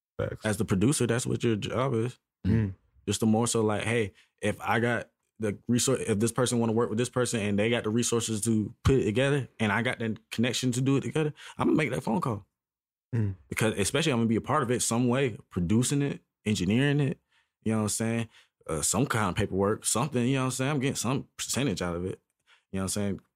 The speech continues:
Speaker 2: Having, being able to make them calls also is a job in itself, or just is a skill in itself.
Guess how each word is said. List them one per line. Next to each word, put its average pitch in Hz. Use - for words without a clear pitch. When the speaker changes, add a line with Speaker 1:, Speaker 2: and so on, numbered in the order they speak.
Speaker 2:
Having, 120
being 151
able 135
to 117
make 123
them 113
calls 117
also 110
is 110
a 95
job 95
in 90
itself, 90
or 87
just 87
is 101
a 87
skill 104
in 87
itself. 80